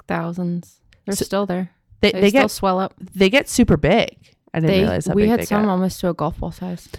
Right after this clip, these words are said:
Speaker 2: But they're fun, you know.
Speaker 1: They're awesome. They really are. I just <laughs> gotta watch, just try and supervise it.
Speaker 2: <laughs> Um,
Speaker 1: But no, we gotta go back to this kinetic sand because this is, my mom has it. She has this bright neon green stuff.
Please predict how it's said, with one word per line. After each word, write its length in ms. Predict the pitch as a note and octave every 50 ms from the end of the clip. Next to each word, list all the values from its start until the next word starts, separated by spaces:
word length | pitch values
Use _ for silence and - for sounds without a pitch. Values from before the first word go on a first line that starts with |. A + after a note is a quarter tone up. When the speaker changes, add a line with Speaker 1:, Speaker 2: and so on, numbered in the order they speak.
| - -
Speaker 2:
But 120 | - A3
they're 100 | A#3+ B3+
fun, 420 | - - C4+ G#3+ C3+ D#2+ - - -
you 140 | - - F3
know. 200 | F3 E3 D#3+ D#3
Speaker 1:
They're 280 | A3 A#3+ A3+ A3 - - -
awesome. 520 | E3 D#3+ E3 - - F3 D#3 D#3+ E3 E3 - _ -
They 120 | G3+ F#3+
really 340 | F#3 F3+ F3 E3+ E3 D#3+ D#3+
are. 160 | D#3+ D#3 D#3 D#3+
I 80 | E3+
just 200 | F3 F#3+ F#3 -
<laughs> 60 | - -
gotta 180 | - - - - - -
watch, 320 | F#3 - - - - -
just 300 | - G#3 - - - -
try 160 | - - - F#3
and 140 | F3 G3+ A3+
supervise 480 | E3+ D#3+ E3+ D#3+ F3 E3+ F3 F3 -
it. 140 | - F#3+ G#3+ _ -
Speaker 2:
<laughs> 0 | - C#5 C#5 B4+ A#4 G#4 D4+ - - -
Um, 380 | - G3+ G3+ F#3 F3 G#3+ D#3 D#3
Speaker 1:
But 120 | - -
no, 260 | G3 A3+ A3 G3+ F3+
we 100 | F3+ G3
gotta 200 | G3 G3+ G3 G3+
go 100 | G3+ G#3
back 180 | F#3 F3+ E3 E3+
to 60 | F3 F3+
this 140 | E3+ -
kinetic 340 | - - D#3+ D3+ D3 - C3+ -
sand 340 | - D#3 C3 B2+ C#3 D3
because 500 | D3+ D3+ D3 F3 D#3+ C#3 C#3 C#3+ - - _ _ _ _ _ -
this 340 | D3+ E3 F3 F3 G3+ -
is, 400 | B3+ A#3+ A#3 A3 G#3+ G#3 - - - _ _ _ _ _ _ _ -
my 140 | F3+ F3+ F#3
mom 380 | F3+ E3 E3 D#3+ D#3 D#3 D#3
has 300 | C#3 D3+ A#2+ A#2 D3 -
it. 200 | - B1+ - - _ _ _ -
She 180 | - - E3+ E3+
has 180 | F3+ F3+ F#3 F3+
this 180 | F3 E3+ E3 -
bright 320 | _ - D3+ D#3 D#3 -
neon 380 | - D3+ D3+ D3 C#3+ C#3 C#3 C3+
green 340 | B2+ B2+ B2 A#2+ A2+ C3 D3
stuff. 400 | - - - - - - - -